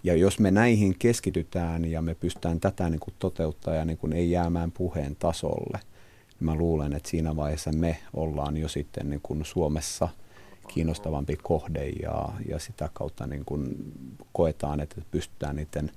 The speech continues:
samanikäisten nuorten kanssa niin kilvoittelemaan, kun se aika tulee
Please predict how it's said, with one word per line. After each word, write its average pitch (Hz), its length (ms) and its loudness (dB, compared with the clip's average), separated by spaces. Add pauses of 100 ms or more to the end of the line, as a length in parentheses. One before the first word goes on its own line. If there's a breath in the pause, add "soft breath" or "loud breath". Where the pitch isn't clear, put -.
(380 loud breath)
samanikäisten 87 760 4
nuorten 80 380 2
kanssa 80 300 -2
niin 78 140 0
kilvoittelemaan, 78 800 -2
kun 78 140 -4
se - 100 -4
aika 76 360 0
tulee 76 460 0